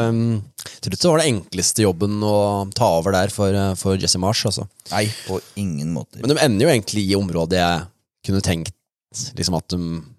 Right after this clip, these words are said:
Speaker 1: ville <laughs> ende. Det, det er ikke så overraskende at de er, på en måte, nedi der,
Speaker 2: Nei,
Speaker 1: egentlig.
Speaker 2: altså,
Speaker 1: Men at
Speaker 2: den
Speaker 1: jeg, tr-, jeg hadde ikke trodd de skulle være så nærme å rykke ned som det
Speaker 2: Nei,
Speaker 1: de var, da.
Speaker 2: ja, jeg må nok si at jeg, jeg synes det har, de er på sin plass, hør og bør, egentlig.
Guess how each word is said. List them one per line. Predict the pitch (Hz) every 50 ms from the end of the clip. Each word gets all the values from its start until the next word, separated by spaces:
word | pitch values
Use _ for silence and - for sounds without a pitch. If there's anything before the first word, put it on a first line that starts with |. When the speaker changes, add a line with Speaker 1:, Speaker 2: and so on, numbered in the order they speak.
| _ - -
Speaker 1:
ville | 95 85 85 87 - - -
<laughs> | -
ende. | 110 117 113 117 104 127 139 123 -
Det, | - 104 107 104 104 104
det | 98
er | 95 -
ikke | 143
så | - - 101
overraskende | 92 90 87 80 76 - - 78
at | 71 -
de | 82 80 78
er, | 76 76 78 87 - _ _ _ _ _ _ _ _
på | _ 101 92 76
en |
måte, | - - - 76 71 67 69 76 80 87
nedi | 90 85 82 80
der, | 90 98 - - - - - -
Speaker 2:
Nei, | 139 151 185 214 208 190 180 175
Speaker 1:
egentlig. | - - 170 165 147
Speaker 2:
altså, | 135 143 - - 104
Speaker 1:
Men | 117 117
at | 104
Speaker 2:
den | 139 139 139
Speaker 1:
jeg, | 139 127
tr-, | 143 139
jeg | 113 120
hadde | 120 107 123 156
ikke | 196 202 -
trodd | 151 123 104
de | 98 95
skulle | - 123 120
være | -
så | - - 113 98 104
nærme | 104 92 87 87 95
å |
rykke | 92 95 - - 80
ned | 76 -
som | - 90 90
det | 85
Speaker 2:
Nei, | 80 87 95
Speaker 1:
de | 95
var, | 95 98 107 101
da. | 80 - - -
Speaker 2:
ja, | - 98 95 95 104 113 113 110 78
jeg | 120 127 113 110 113 117 120 123
må | 123 120 117 87
nok | 95 117
si | - - 113 98
at | 95 98
jeg, | 101 92 95 92
jeg | 92 90 90 90 87 87
synes | - - 95 87 - -
det | 92 90 85
har, | 87 87 85 82 85 90
de | 71 71 76 73 65 50 50 - - 95 82
er | 69 -
på | - 85
sin | - 90
plass, | 85 - 87 85 - -
hør | - 92 87 92
og | 87 104
bør, | 127 175 202
egentlig. | - 185 180 - - 269